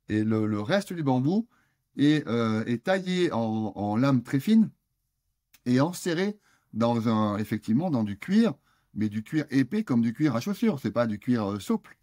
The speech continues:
Et donc, quand il devait frapper avec ça, on devait, parce qu'il n'y avait pas d'armure à l'époque, il frappait directement avec le Fukuro Shinai, on devait vraiment avoir mal quand même.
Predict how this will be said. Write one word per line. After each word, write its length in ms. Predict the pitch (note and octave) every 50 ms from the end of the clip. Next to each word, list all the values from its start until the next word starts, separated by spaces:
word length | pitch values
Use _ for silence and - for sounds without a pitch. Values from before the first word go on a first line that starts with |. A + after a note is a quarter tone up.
| _ _ _ _ _ _ _ _
Et 100 | - G#2
donc, 220 | G2+ C3 C#3+ C#3
quand 100 | - D#3+
il 80 | E3+ E3
devait 180 | C#3 B2 B2 A2+
frapper 280 | - - E3 F3 F3
avec 220 | D3+ C#3 B2 B2 -
ça, 200 | - D#3 F#3 F#3+ -
on 120 | B2 A#2
devait, 400 | A2 A2 A2 B2+ D3 D#3 D#3 - _ _ _ _ _ _
parce 140 | _ G2+ -
qu'il 80 | - F#2+
n'y 40 | G2
avait 60 | F#2+
pas 100 | - C3+
d'armure 300 | C3+ B2 B2+ D3+ D#3 C#3 A2+
à 40 |
l'époque, 280 | G#2+ A2 A2 E3+ F3 -
il 120 | C3+ A2+ G#2
frappait 280 | - - F#2+ - C3+ B2+
directement 440 | A2 A2 G#2 A2 - A#2 A#2 C#3 C#3
avec 180 | A#2+ A2 G#2 G#2
le 60 | G2
Fukuro 280 | - - - - F#2 G#2+
Shinai, 280 | - A2+ A#2+ C#3 D3+ D3+ - _ _ _ _ _ _
on 80 | - -
devait 220 | G#2 G2+ G#2 A#2
vraiment 380 | G#2+ G#2 G#2+ A#2+ B2+ D3 D#3 B2+
avoir 180 | A2+ - - G2
mal 200 | G#2+ B2 G#2+ G2
quand 120 | - E2+
même. 160 | F2 G2 F2